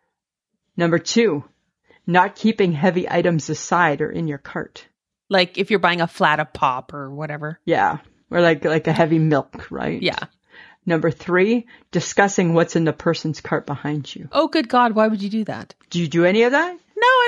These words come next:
Speaker 2: don't do any of that.
Speaker 1: Do you use the divider?
Speaker 2: Yes, of course.
Speaker 1: Do, is the divider still being used in covid times?
Speaker 2: Yes.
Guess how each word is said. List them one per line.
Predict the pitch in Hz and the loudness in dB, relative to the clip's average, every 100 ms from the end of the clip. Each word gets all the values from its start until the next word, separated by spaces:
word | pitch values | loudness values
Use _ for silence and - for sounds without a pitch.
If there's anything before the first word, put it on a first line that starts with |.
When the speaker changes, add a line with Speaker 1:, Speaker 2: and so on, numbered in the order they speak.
| 480 | 2
Speaker 2:
don't | 453 | 2
do | 466 466 | 0 2
any | 339 | 0
of | 190 | 2
that. | 151 180 - - | -2 -4 -12 -2
Speaker 1:
Do | 196 | 2
you | 196 | 4
use | 190 175 | 2 0
the | 185 | -2
divider? | 170 156 147 165 294 _ _ - | 0 2 2 2 -6 _ _ -2
Speaker 2:
Yes, | 403 494 494 311 | 4 4 4 0
of | 214 | -2
course. | 180 165 165 - _ _ | -2 -2 -4 -12 _ _
Speaker 1:
Do, | 208 | -8
is | 208 185 | -6 -2
the | 208 | 0
divider | 196 202 220 220 | 4 4 4 2
still | - - 208 | 0 0 0
being | 190 208 202 | 0 0 0
used | 185 196 208 - | 0 -2 -6 -6
in | 208 190 | -4 -2
covid | 202 185 196 | -4 -4 -6
times? | - 185 262 330 - - | -6 -6 -6 -12 -16 -4
Speaker 2:
Yes. | 392 381 - - | 0 0 -2 -14